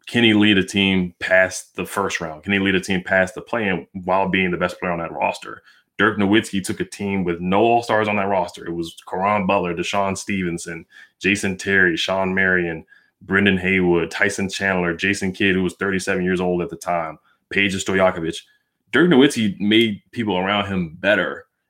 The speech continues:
and elevated that team and beat a team with LeBron, Chris Bosh, and D Wade. Even back in two thousand five, when they made it against the Heat and they lost, he elevated a team that was solid, but they weren't a bunch of juggernauts. They weren't a super team or anything like that.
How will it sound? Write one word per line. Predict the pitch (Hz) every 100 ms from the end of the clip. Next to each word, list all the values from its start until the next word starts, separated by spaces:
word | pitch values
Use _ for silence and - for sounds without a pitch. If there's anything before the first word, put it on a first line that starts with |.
| -
and | 87 -
elevated | 107 107 98 90
that | 90 -
team | 90 82
and | 87 87
beat | 110 113
a | 98
team | 98 90
with | 87
LeBron, | 87 82 95 95 90 85
Chris | - 92 -
Bosh, | 92 87 80 85
and | 80
D | 90
Wade. | 85 80 82
Even | 123 185 185 135
back | 143 131
in | 107 101
two | 127
thousand | 113 107 90
five, | 82 135 135 92 - _ _ _ _ _ _ _
when | 104
they | 107
made | 107 110
it | 98
against | 98 104 101
the | 92
Heat | 107 101 -
and | 98
they | 98
lost, | 90 110 123 107 - - _ -
he | 135 147
elevated | 110 104 104 95 90
a |
team | 85 98 92
that | 87 87
was | 85 - _ _ _ -
solid, | - 120 147 104 95
but | 90
they | 107
weren't | 135 120 92
a | 90
bunch | 104 101
of | 85
juggernauts. | 95 92 90 95 101
They | 98
weren't | 120 107
a | 87
super | - 90 90
team | - 87 87
or |
anything | 85 - 85
like | 82 -
that. | 92 98